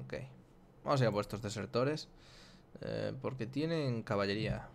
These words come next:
Quiero ver qué tal es la caballería de estos sarracenos. Y parece ser que no os voy a alcanzar en mi puta vida. Vamos a entrar aquí. Mm, ciento tres, ciento tres. Mamacita, es buena,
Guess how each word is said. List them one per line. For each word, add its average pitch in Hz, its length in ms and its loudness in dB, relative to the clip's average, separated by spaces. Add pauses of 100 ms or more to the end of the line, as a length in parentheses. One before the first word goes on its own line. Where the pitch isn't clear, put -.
Quiero - 180 -6
ver 101 140 -2
qué 127 120 -4
tal 101 200 2
es - 100 -6
la 110 80 -2
caballería 98 380 2
de 98 60 2
estos 98 220 -4
sarracenos. 104 640 -4
Y 139 80 -6
parece 131 280 0
ser 131 180 0
que 123 80 0
no 113 60 2
os 113 60 2
voy 120 80 6
a 117 40 6
alcanzar 117 400 6
en 120 400 2
mi 117 120 2
puta 120 300 2
vida. 127 260 2 (340)
Vamos 123 160 -2
a 110 40 -4
entrar 107 200 0
aquí. 104 240 -6 (3750)
Mm, 143 840 2 (560)
ciento 170 440 -2
tres, 156 240 -6
ciento 135 400 -2
tres. 110 340 -6 (180)
Mamacita, - 680 -8
es 123 120 -6
buena, 120 220 -4